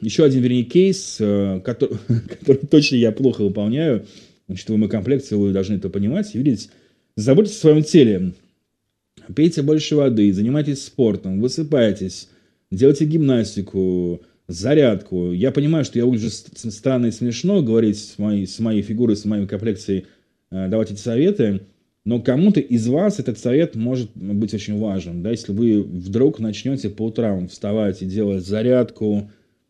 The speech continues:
хотя бы м-, простенькую, одна-две минуты, мышцы подтянуть, э, связки рас-, растянуть, да, суставы покрутить,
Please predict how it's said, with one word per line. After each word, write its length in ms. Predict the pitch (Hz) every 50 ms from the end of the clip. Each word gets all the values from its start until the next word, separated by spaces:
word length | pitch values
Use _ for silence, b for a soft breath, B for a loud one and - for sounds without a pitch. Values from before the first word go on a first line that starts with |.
| _ _
хотя 200 | - 98 95 110
бы 100 | 104 104
м-, 240 | 98 92 107 107 95
простенькую, 720 | 104 120 123 135 131 - - 117 107 95 - 104 98 95 87
одна-две 480 | 98 101 98 107 117 117 110 104 107 113
минуты, 680 | 110 107 107 113 127 135 127 127 - 110 101 101 101 b b b b b b _
мышцы 340 | - 104 120 131 120 - 110 92
подтянуть, 680 | - 110 98 - 113 110 113 107 98 95 - - - -
э, 260 | 101 95 92 92 92
связки 420 | 90 - 113 120 127 123 - - 113
рас-, 280 | 104 107 98 - -
растянуть, 420 | 110 104 101 101 - 104 101 95 92
да, 140 | 113 113
суставы 480 | - - 104 101 - 127 127 131 127 110
покрутить, 640 | - 98 - 117 107 104 - 110 104 101 98 -